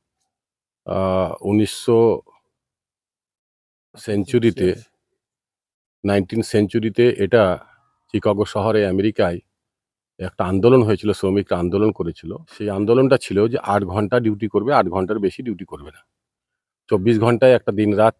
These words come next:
মানে একদিন পূরণ হয়। চব্বিশ ঘন্টার ভিতরে আট ঘন্টা মানুষের রেস্ট এবং আট ঘন্টার বিভিন্ন কাজে এবং আট ঘন্টা কাজের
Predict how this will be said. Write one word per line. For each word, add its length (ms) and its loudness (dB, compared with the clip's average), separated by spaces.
মানে 120 -6
একদিন 300 -4
পূরণ 300 2
হয়। 300 -6
চব্বিশ 340 -2
ঘন্টার 280 -2
ভিতরে 220 0
আট 180 -2
ঘন্টা 300 -2
মানুষের 400 -4
রেস্ট 260 -2
এবং 220 -2
আট 80 -4
ঘন্টার 380 -4
বিভিন্ন 360 -4
কাজে 420 -2
এবং 220 4
আট 240 2
ঘন্টা 460 2
কাজের 340 0